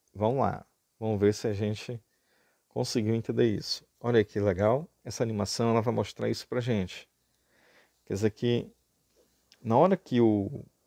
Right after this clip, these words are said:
ocorre o estímulo, o sódio tá entrando agora, exatamente aí, as bolinhas vermelhas entrando, ó. Uh, entrando, entrando, entrando. Repara que lá em cima o impulso nervoso tá acontecendo.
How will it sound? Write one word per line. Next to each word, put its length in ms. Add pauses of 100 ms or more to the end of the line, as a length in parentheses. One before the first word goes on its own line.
(640)
ocorre 380
o 20
estímulo, 580 (240)
o 60
sódio 380
tá 100
entrando 420
agora, 360
exatamente 640
aí, 80
as 100
bolinhas 340
vermelhas 460
entrando, 380
ó. 440
Uh, 380 (380)
entrando, 420
entrando, 280
entrando. 460 (680)
Repara 240
que 100
lá 100
em 60
cima 300
o 40
impulso 400
nervoso 380
tá 60
acontecendo. 680